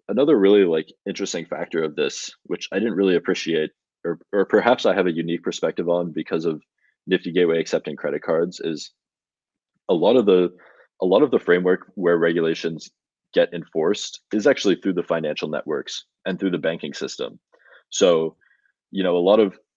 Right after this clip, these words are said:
if you're a company and you're trying to do something that, uh, is illegal, you, like, your, your bank and your, and you're trying to accept credit card payments, like, your credit card processor is gonna be the, the, the first one to stop you. They're gonna step in and be like, "Hey, this is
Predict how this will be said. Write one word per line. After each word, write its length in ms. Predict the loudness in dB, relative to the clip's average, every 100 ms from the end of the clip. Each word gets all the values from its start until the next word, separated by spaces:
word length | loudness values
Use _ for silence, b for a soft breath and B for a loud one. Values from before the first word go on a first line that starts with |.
| -12
if 120 | -2
you're 140 | 2
a 40 | 2
company 340 | 2 0 -2
and 80 | -2
you're 100 | -4
trying 220 | -2 -4
to 80 | -2
do 180 | -4 -4
something 420 | -4 -6 -8 -4
that, 180 | -2 -2 _ _ _ _ _ _
uh, 360 | -4 -2 -4 -8 _ _ _
is 140 | -4 0
illegal, 640 | 0 2 2 2 0 -4 _ _ _ _ _
you, 160 | -2 -2 -2
like, 180 | -4 2
your, 180 | 0 0
your 160 | -4
bank 320 | 0 0 0 -2
and 100 | -4
your, 200 | -2 -2
and 80 | -4
you're 100 | 0
trying 140 | 2
to 60 | 2
accept 280 | 0 -4
credit 240 | 0 0 0
card 200 | -2 -4
payments, 460 | -8 -8 -10 -14 _
like, 160 | -8 -4
your 100 | 2
credit 260 | 4 4
card 200 | 2 0
processor 460 | 0 -4 -4 -4 -4
is 100 | -2
gonna 160 | -4
be 160 | -2 -2
the, 120 | -2
the, 220 | -4 -4 -4 _ _ _
the 80 | -6
first 320 | 0 0 2
one 120 | -2
to 80 | -2
stop 300 | -4 -4 -4
you. 240 | -6 -10 -2
They're 120 | 0
gonna 160 | 2 0
step 280 | -2 -4 -4
in 100 | -6
and 100 | -4
be 100 | -4
like, 160 | -4 -4
"Hey, 140 | -4
this 180 | -4 -8
is 160 | -10